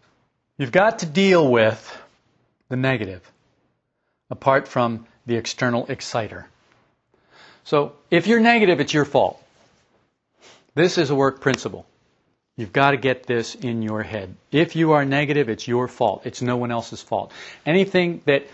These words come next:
seems to excite a negative state in you, that's external from you, anything, I don't care what it is, if it seems to ex-, if it excites a negative state in you, you've got to deal with the negative state apart from the external exciter.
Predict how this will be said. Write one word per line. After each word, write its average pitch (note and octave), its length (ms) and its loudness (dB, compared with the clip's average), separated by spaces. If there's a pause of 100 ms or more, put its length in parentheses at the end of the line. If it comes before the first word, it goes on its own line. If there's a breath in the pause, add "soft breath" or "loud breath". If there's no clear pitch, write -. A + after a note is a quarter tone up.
(440 loud breath)
seems - 360 -2
to C#3 100 4
excite C3 600 2
a C3+ 80 -2
negative C#3+ 380 -2
state D3 360 2
in A2 120 -2
you, F#2+ 200 -14 (1160)
that's - 200 -6
external B2+ 460 0
from G#2 200 -12
you, F#2+ 180 -12 (640)
anything, B2 460 -6
I A2 60 -12
don't A#2 140 -10
care A#2 160 -6
what A2+ 200 -6
it G2+ 100 -6
is, - 280 -18 (920)
if G#2+ 100 -14
it A#2+ 100 -8
seems D3 300 -4
to D#3+ 100 0
ex-, D#3 200 -6 (240)
if C3 160 -2
it D#3+ 100 2
excites E3+ 500 2 (260 loud breath)
a B2 80 -6
negative B2+ 360 0
state C3+ 300 2
in G#2+ 140 -2
you, G2 100 -8
you've A2 280 -4
got C3 160 2
to A#2 80 -16
deal B2+ 180 2
with A#2+ 120 0
the A2+ 80 -4
negative B2+ 360 -2
state A#2+ 380 -2 (220 loud breath)
apart D3+ 420 0
from A#2+ 160 0
the A2+ 80 -2
external A2+ 420 -4
exciter. G2+ 460 -8